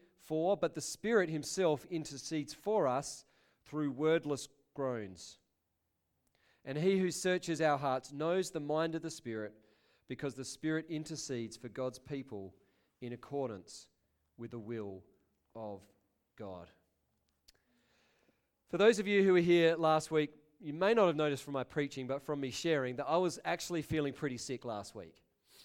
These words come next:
And one of the things as a preacher is you jump up and you just preach and you kind of pr-, try to pretend that you're not sick. But I was feeling really average. And I got, I was sort of sick on Thursday night, I f-, got sick, and then Friday, Saturday, Sunday, Monday, Tuesday, and I kept going. You know when you're just that sick, that,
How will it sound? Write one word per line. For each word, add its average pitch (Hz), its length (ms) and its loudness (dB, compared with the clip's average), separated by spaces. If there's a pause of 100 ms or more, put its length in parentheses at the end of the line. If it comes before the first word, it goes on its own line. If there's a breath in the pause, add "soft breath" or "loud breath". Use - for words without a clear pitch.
(120)
And 123 80 -12
one 156 80 0
of 170 80 0
the 135 40 -4
things 156 180 -2
as 139 120 -2
a 123 40 -6
preacher 139 340 -4
is 127 100 -10
you 131 80 -8
jump 139 300 -2
up 127 240 0
and 120 100 -8
you 123 60 -8
just 127 240 -8
preach 123 380 -6
and 117 280 -10
you 110 200 -16
kind 120 160 -10
of 104 120 -14
pr-, 123 100 -18
try 123 200 -8
to 113 60 -4
pretend 120 340 -10
that 113 100 -12
you're 117 120 -8
not 120 200 -6
sick. 101 320 -10
But 123 200 -4
I 160 160 2
was 180 180 0
feeling 131 400 -2 (380 soft breath)
really 131 440 0
average. 113 420 -8
And 151 60 -2
I 170 60 2
got, 180 180 4
I 175 60 0
was 156 140 -2
sort 156 100 -6
of 135 60 -6
sick 175 240 0
on 143 80 -2
Thursday 165 680 4 (320 loud breath)
night, 147 300 2
I 143 40 4
f-, - 180 -6
got 147 180 -4
sick, 143 280 -4
and 123 60 -8
then 120 80 -8
Friday, 135 340 0
Saturday, 135 320 -2
Sunday, 135 420 -4
Monday, 131 500 -2 (320 soft breath)
Tuesday, 139 340 -2
and 135 80 0
I 139 60 0
kept 190 240 0
going. 147 300 2
You 165 80 0
know 190 100 4
when 190 140 4
you're 170 80 2
just 156 220 -4
that 147 280 0
sick, 156 320 -4
that, 139 160 -4